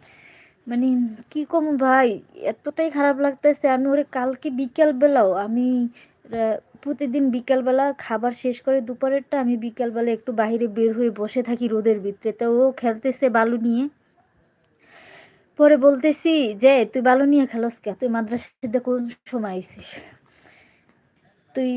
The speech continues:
মাদ্রাসা দিয়ে আইছিস, মাদ্রাসার পোলাপানে বালু লিয়ে খেলে, একটু পয় পরিষ্কার থাকে না?" কয়, মানে ওর একটা এই ছিল কি, কেউ যদি ওরে গালি দিত,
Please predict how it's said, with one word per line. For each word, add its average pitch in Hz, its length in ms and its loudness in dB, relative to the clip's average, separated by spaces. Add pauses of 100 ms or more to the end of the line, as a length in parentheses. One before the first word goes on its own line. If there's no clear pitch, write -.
(100)
মাদ্রাসা 240 500 0
দিয়ে 247 180 4
আইছিস, 277 380 0
মাদ্রাসার 247 440 0
পোলাপানে 262 420 -2
বালু 240 220 2
লিয়ে 262 200 0
খেলে, 254 320 -2
একটু 233 160 -2
পয় 226 180 0
পরিষ্কার 247 460 -4
থাকে 226 220 -4
না?" 262 140 -2 (160)
কয়, 226 220 0 (760)
মানে 294 260 -4
ওর 302 180 6
একটা 294 220 2
এই 269 160 0
ছিল 277 260 -6
কি, 254 160 -12 (200)
কেউ 294 200 2
যদি 277 220 -6
ওরে 285 140 4
গালি 240 300 2
দিত, 247 220 -6